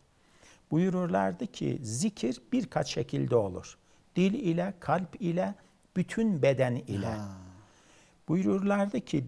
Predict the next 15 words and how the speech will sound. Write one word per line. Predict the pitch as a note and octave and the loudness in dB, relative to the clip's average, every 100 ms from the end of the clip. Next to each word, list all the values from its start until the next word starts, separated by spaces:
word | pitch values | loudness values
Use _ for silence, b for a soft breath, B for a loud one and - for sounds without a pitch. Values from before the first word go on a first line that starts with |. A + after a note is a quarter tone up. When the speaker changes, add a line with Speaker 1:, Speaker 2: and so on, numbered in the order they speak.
| B2 | 4
Speaker 1:
dil, | F#3+ A#3 A#3 - | 6 6 4 -6
her | - B3 | 2 2
insan | C4 G#3 G3+ - C4+ | 4 2 0 0 -2
farklı | A3+ F3+ D#3+ E3 | 2 0 2 0
farklıdır. | - G2 - - F2 E2 - - _ _ _ | 2 0 0 -10 -10 -10 -14 -20 _ _ _
Öyle | F3+ G3+ G3+ | 4 4 0
insan | A3+ F#3 E3+ F#3+ F3+ | 2 0 2 0 0
var | G3 G3 - | 0 -2 -4
ki | - - | -8 -2
üç | G3+ - | -2 -2
yüz | F3+ D3+ C#3 | -2 -2 0
bin, | C#3 C#3 C3+ | -2 0 2
beş | C#3 - | 0 0
yüz | D#3 D3 C3+ | -2 -4 0
bin, | C#3+ D3+ | 0 0